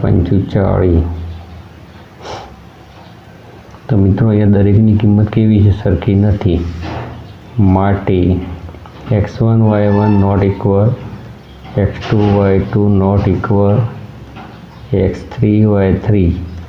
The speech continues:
not equal, એક્સ ફોર વાય ફોર not equal,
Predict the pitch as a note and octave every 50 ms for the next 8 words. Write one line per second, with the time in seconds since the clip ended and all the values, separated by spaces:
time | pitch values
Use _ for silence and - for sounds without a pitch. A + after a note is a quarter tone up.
0 | - - - - - - - - - A2+ G#2+ G#2+ G2+ G#2 G2+ G2 - - G#2 F#2+
1 | F#2+ F#2+ G2+ - - - - G2 G2 F#2+ F#2+ F#2+ - - - - G#2+ G#2 G#2 G#2+
2 | A2+ A#2 A2 - - - - - - - - - - - - - - - - -
3 | - - - G#2+ G2+ F#2+ F2+ F2+ E2+ F#2 F2+ A2 G2+ F#2 F2 E2+ E2+ - - -
4 | - - - - - A2 G#2+ G#2 G2 G#2 F#2 F#2 - G#2+ G2+ G2 G2 G2+ G#2+